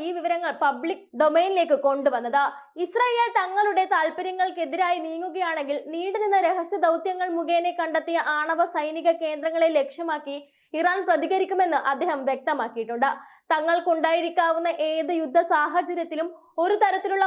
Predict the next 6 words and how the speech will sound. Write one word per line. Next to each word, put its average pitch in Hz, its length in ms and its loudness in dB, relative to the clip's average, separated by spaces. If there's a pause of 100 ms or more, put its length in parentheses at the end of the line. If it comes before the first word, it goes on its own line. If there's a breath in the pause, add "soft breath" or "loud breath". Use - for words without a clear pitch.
മൗനം 359 400 2
പോലും 359 320 0
പാലിക്കില്ലെന്നും 339 800 0
അവർ 311 260 0
കൂട്ടിച്ചേർത്തു. 285 640 -4 (520 loud breath)
ആണവായുധങ്ങൾ 466 720 0